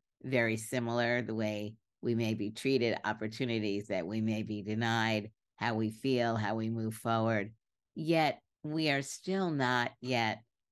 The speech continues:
at a place where each one of these different stovepipes, whether it's Asian Americans or L G B T Q I A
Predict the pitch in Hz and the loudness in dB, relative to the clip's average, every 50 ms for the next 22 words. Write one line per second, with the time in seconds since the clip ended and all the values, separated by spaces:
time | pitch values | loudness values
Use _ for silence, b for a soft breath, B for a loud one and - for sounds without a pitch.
0 | - 135 135 123 117 110 - - - 139 127 120 113 110 110 - - - _ - | -4 -2 -2 -2 -2 -4 -6 -2 0 2 2 4 2 0 -2 -6 -10 -12 _ -4
1 | 135 131 127 120 117 113 113 113 107 110 110 110 - _ _ _ _ _ _ _ | 0 2 2 4 4 4 4 4 2 2 -2 -6 -14 _ _ _ _ _ _ _
2 | _ - 143 143 139 123 - - 135 139 135 127 123 120 104 117 113 113 113 113 | _ -4 -2 0 0 0 -2 -2 0 2 2 4 4 2 2 2 2 2 2 0
3 | 113 - 131 117 117 - 120 117 104 - - - - - 127 120 113 113 107 113 | -2 -2 -2 -2 0 -2 -2 -2 -2 -4 -8 -12 -6 -2 0 2 2 0 0 -2
4 | - - 104 92 87 95 98 - - - - - - _ _ _ _ _ _ _ | -2 -2 -2 0 0 -2 -4 -6 -10 -12 -12 -14 -14 _ _ _ _ _ _ _
5 | _ _ 113 120 131 127 123 120 117 113 - - 120 117 113 113 - - - - | _ _ -4 0 0 0 2 2 2 0 0 0 -2 -4 -6 -8 -12 -16 -18 -20
6 | _ _ _ _ _ _ _ _ _ - 147 147 147 131 - 131 139 139 131 131 | _ _ _ _ _ _ _ _ _ 0 2 4 4 2 2 -2 -2 0 2 2
7 | 127 123 120 123 131 127 113 - - 131 127 113 117 117 107 113 123 123 117 - | 4 4 4 4 4 2 0 -2 -2 0 0 0 0 -2 -2 -2 -4 -4 -4 -4
8 | - - 120 110 104 101 98 95 - _ _ _ - 127 127 127 113 117 120 101 | -2 0 2 2 2 2 0 -2 -4 _ _ _ 0 2 2 2 2 0 -2 -2
9 | 120 110 - - 113 110 110 113 - 117 113 113 101 104 101 95 85 - - 117 | -2 -4 -4 -2 -4 -4 -4 -4 -2 0 2 2 4 4 2 2 0 0 0 2
10 | 120 120 113 113 120 110 113 | 2 4 4 4 2 2 -2